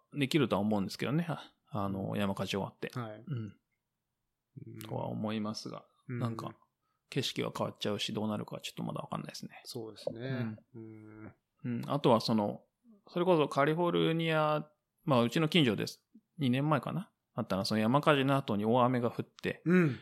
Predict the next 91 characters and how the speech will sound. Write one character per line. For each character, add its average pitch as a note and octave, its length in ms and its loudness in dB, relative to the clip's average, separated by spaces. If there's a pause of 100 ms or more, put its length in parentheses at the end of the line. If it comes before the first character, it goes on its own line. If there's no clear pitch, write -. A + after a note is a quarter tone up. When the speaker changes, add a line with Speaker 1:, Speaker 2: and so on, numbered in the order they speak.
Speaker 1:
山 C#3+ 120 0
火 E3 120 6
事 D#3+ 60 0
で D3+ 100 4
木 - 180 -2
が D3+ 100 6
燃 G#2 240 2
え A#2 60 -2
ち - 160 -2
ゃ G#2+ 60 6
う G#2+ 120 2
と、 G#2+ 260 -2
土 - 260 -6
地 G#3 100 4
が G3 120 6
緩 E3+ 380 4
く F#3 100 0
な F3 100 4
る D3 80 2
ん - 40 0
で B2 40 -2
す - 80 -8
よ - 60 -4
ね。 - 80 -4
弱 A2 220 6
く B2+ 100 2
な G#2+ 80 2
る G2 80 -2
と - 100 -6
い - 20 -6
う - 20 -6
か。 C3 60 -6
Speaker 2:
な A#2+ 60 -8
る A2 60 -12
ほ G#2 140 -14
ど A2+ 60 -14
ね。 C3 140 -6
根 B2+ 120 -2
っ A#2+ 120 -2
こ D3 140 6
が A2+ 300 -4 (100)
死 - 180 -6
ん C3+ 40 -2
じ A#2+ 140 -4
ゃ A#2+ 40 -4
う A#2 60 -6
か A#2+ 140 -4
ら。 A2+ 100 -8
Speaker 1:
う - 20 -12
ん。 - 20 -12
そ - 20 -16
う - 0 -
そ B2+ 100 -8
う B2 120 -4
そ A#2 40 -8
う。 - 20 -8
Speaker 2:
う - 20 -8
ん。 B2+ 40 -6
Speaker 1:
で、 D#3 540 2 (100)
そ - 180 -10
の C#3 60 -4
時 C3+ 160 0
に A2 100 2
大 A2+ 200 4
雨 A2 180 0
降 A#2 100 -2
っ A2 40 -2
て、 - 640 2
ま C3+ 100 2
あ、 A2+ 40 0
地 A2 200 0
滑 A#2+ 180 4
り A2 120 -2
と A2+ 100 -8
い A2 40 -6
う - 20 -6
か、 - 100 -4
土 A2 100 0
砂 A2+ 140 0
崩 A2+ 240 0
れ G2+ 60 0
み G#2 60 -2
た - 80 -6
い - 40 -4
に - 60 -6
な - 60 -12
っ - 40 -20
て。 - 200 -12 (100)
Speaker 2:
は A#2 180 -6
い。 A2 40 -6
Speaker 1:
っ A2 60 -12